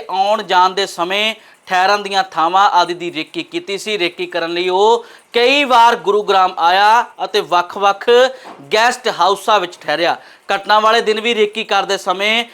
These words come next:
ਉਸਨੇ ਆਪਣੇ ਸਾਥੀਆਂ ਨੂੰ ਇਸ ਬਾਰੇ ਜਾਣਕਾਰੀ ਦਿੱਤੀ ਸੀ, ਜਿਸ ਦੇ ਆਧਾਰ ਤੇ ਉਸਦੇ ਸਾਥੀਆਂ ਨੇ ਇਸ ਅਪਰਾਧ ਨੂੰ ਅੰਜਾਮ ਦਿੱਤਾ।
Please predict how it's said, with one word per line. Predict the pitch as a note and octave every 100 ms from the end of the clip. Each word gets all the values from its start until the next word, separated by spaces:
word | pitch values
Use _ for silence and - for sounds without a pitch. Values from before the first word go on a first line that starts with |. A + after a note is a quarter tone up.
| - F3+
ਉਸਨੇ | F#3 G#3+ A3+ A#3
ਆਪਣੇ | F#3+ G3+ A3+ A#3+
ਸਾਥੀਆਂ | A3+ G3+ F#3 G3 A3 A3
ਨੂੰ | A3 A#3
ਇਸ | F#3+ F3
ਬਾਰੇ | F#3+ G3
ਜਾਣਕਾਰੀ | F3+ E3+ F3 F#3 F3
ਦਿੱਤੀ | D3+ F3 A#3
ਸੀ, | - A#3 A#3+ A#3 - -
ਜਿਸ | E3+ F3+
ਦੇ | A3 A#3
ਆਧਾਰ | G3+ G3 F3+
ਤੇ | F3 G#3+ A3 A#3
ਉਸਦੇ | F#3 D3+ G#3
ਸਾਥੀਆਂ | G#3 F#3+ F3+ F3+ G#3+ G#3
ਨੇ | G#3+ A3+ A#3+ - -
ਇਸ | G#3+ A3+ C4 - G3
ਅਪਰਾਧ | G3+ F#3 G3 G3
ਨੂੰ | A3 A#3 G3
ਅੰਜਾਮ | D#3+ F#3 E3+ D3
ਦਿੱਤਾ। | C#3+ F3 A#2+